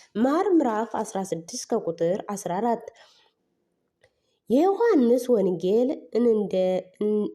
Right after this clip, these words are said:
እንደጻፈው ጌታችን ለደቀ መዛሙርቱ፣ ለደቀ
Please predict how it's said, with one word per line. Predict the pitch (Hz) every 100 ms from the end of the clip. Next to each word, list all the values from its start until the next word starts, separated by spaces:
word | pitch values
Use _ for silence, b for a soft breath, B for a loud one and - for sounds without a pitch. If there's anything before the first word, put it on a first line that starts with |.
| _ _ 208
እንደጻፈው | 208 208 202 190 196 196 185 185 160 170 170 247 285 311 B B
ጌታችን | - 330 349 359 349 381
ለደቀ | 302 214 185 180 220 226
መዛሙርቱ፣ | 196 185 180 180 180 175 - 240 277 302 B B B -
ለደቀ | 233 240 240